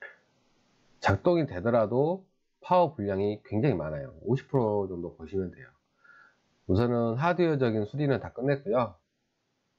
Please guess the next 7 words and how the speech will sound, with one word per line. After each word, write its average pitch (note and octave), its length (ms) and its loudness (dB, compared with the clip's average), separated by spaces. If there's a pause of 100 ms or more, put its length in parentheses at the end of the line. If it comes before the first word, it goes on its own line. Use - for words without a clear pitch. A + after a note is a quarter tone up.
(240)
이제 E2+ 640 0
손상된 D3+ 640 2
윈도우를 G2+ 600 0
다시 F#2 240 -12
설치를 B2 480 -6
해야 C#3+ 180 0
돼요. - 160 -20